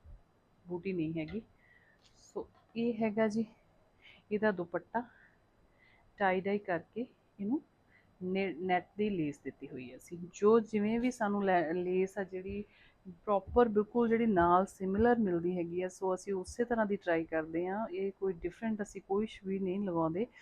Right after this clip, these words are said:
ਸੋ ਕਈ ਵਾਰ ਹੁੰਦਾ ਕਿ ਤੁਸੀਂ ਆਹ ਲੇਸ ਲਗਾ ਦਿਓ, ਉਹਦੇ ਵਿੱਚ ਉਹ ਕਲਰ ਨਹੀਂ ਹੁੰਦਾ ਜੀ। ਸੋ ਡਾਈ ਕਰਕੇ ਉਹ ਪੋਸੀਬਲ ਨਹੀਂ ਹੁੰਦਾ ਕਿ ਕਈ ਲੇਸਿਸ ਆ ਜਿਹੜੀਆਂ ਡਾਈ ਨਹੀਂ ਹੁੰਦੀਆਂ, ਔਰ ਕਈ ਆ ਜਿਹੜੇ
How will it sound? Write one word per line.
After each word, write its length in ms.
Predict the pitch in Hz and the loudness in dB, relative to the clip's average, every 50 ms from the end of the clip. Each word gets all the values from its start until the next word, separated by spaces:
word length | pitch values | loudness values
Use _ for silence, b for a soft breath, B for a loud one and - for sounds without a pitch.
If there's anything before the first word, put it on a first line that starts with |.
| B B B B _ | B B B B _
ਸੋ 100 | - 220 | -16 -6
ਕਈ 220 | - - 226 226 | 0 2 4 6
ਵਾਰ 160 | 226 240 240 | 6 6 4
ਹੁੰਦਾ 240 | 240 226 220 214 208 | 4 2 2 2 2
ਕਿ 100 | 208 226 | 0 0
ਤੁਸੀਂ 320 | 214 - 214 208 - 214 214 | -2 -2 -4 -2 2 4 4
ਆਹ 120 | 208 220 | 6 6
ਲੇਸ 260 | 226 214 208 202 - | 6 6 4 2 0
ਲਗਾ 260 | 202 185 185 185 185 | -2 0 2 2 2
ਦਿਓ, 160 | 185 190 190 190 | 2 2 2 2
ਉਹਦੇ 160 | 196 208 220 | 2 2 0
ਵਿੱਚ 260 | 208 220 208 - - | -2 -2 -4 -4 -6
ਉਹ 60 | 220 | -6
ਕਲਰ 280 | 196 - 196 190 185 185 | -2 0 2 2 2 2
ਨਹੀਂ 160 | 185 190 196 | 0 -2 -4
ਹੁੰਦਾ 280 | 190 180 175 175 175 175 | -4 -4 -4 -2 -4 -4
ਜੀ। 160 | 170 190 190 B B B B B B B - | -4 -8 -14 B B B B B B B -10
ਸੋ 140 | - 196 180 | -6 -6 -2
ਡਾਈ 300 | 170 180 180 185 196 202 | 2 4 6 6 6 6
ਕਰਕੇ 340 | - 226 220 220 - - | 4 4 2 4 4 4
ਉਹ 60 | 233 220 | 4 4
ਪੋਸੀਬਲ 500 | - - 175 175 - 185 180 190 196 196 | 6 4 2 2 0 0 0 2 2 2
ਨਹੀਂ 140 | 202 202 | 2 2
ਹੁੰਦਾ 280 | 196 185 175 170 175 175 | 0 0 2 0 0 0
ਕਿ 120 | 175 185 175 - - - _ _ _ _ - | -2 -4 -6 -8 -14 -20 _ _ _ _ -2
ਕਈ 200 | 202 202 208 214 | -2 0 0 0
ਲੇਸਿਸ 340 | 208 196 190 - 202 190 190 | 0 0 0 -2 -4 -2 -2
ਆ 80 | 196 | -2
ਜਿਹੜੀਆਂ 300 | 196 190 185 196 202 196 | -2 -4 -6 -6 -6 -2
ਡਾਈ 240 | 185 170 165 165 170 | 0 2 2 2 2
ਨਹੀਂ 280 | 160 160 160 175 208 214 | 0 0 -2 -2 -2 -4
ਹੁੰਦੀਆਂ, 340 | 214 202 185 190 196 196 | -6 -8 -10 -10 -8 -6
ਔਰ 140 | 196 190 190 - | -6 -6 -6 -6
ਕਈ 240 | - 185 190 190 190 | -6 -6 -4 -2 -2
ਆ 60 | 185 | -4
ਜਿਹੜੇ 280 | 175 - 175 175 220 277 | -4 -6 -6 -4 -4 -4